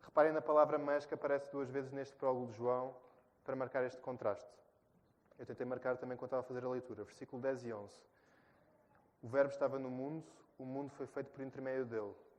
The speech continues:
Mas o mundo não o conheceu. Veio para o que era seu e os seus não o receberam. Graças a Deus há um segundo mas, como nós vamos ver aí no versículo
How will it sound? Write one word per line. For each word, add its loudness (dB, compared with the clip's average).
Mas -12
o -14
mundo -8
não -4
o -4
conheceu. -12
Veio 0
para -2
o 0
que -6
era -2
seu -6
e -8
os -10
seus -4
não -6
o -4
receberam. -8
Graças 2
a -6
Deus -2
há 0
um -4
segundo -10
mas, -6
como -14
nós -6
vamos -6
ver -4
aí -4
no -10
versículo -12